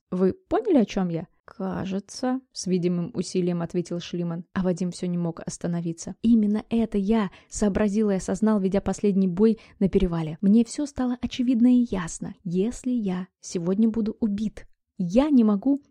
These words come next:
видеть все, что я вижу вокруг. Я уже не могу чувствовать и думать, потому что все происходящее имеет реальность и смысл только в том случае, если я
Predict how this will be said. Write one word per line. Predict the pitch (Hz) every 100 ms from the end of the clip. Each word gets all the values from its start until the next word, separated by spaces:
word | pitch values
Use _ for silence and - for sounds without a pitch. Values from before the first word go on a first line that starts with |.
| _
видеть | 190 202 277 190 -
все, | - 320 330
что | - 214 -
я | 269
вижу | 240 240 254 254 240
вокруг. | 247 - 180 - -
Я | 214 165 202 269 302
уже | 208 185 180 165
не | 202 202 220
могу | 254 247 247
чувствовать | - 226 - 214 208
и |
думать, | 185 175 147 - _
потому | - 220 202
что | 202 - 190 - - -
все | - 202
происходящее | 202 208 - 208 202 202 - 185 -
имеет | 208 202 -
реальность | 220 220 196 -
и |
смысл | 208 240 247 226
только | - - 285 269
в | 254
том | 254
случае, | 240 254 226 214 196
если | 220 233
я | 208 180 233 240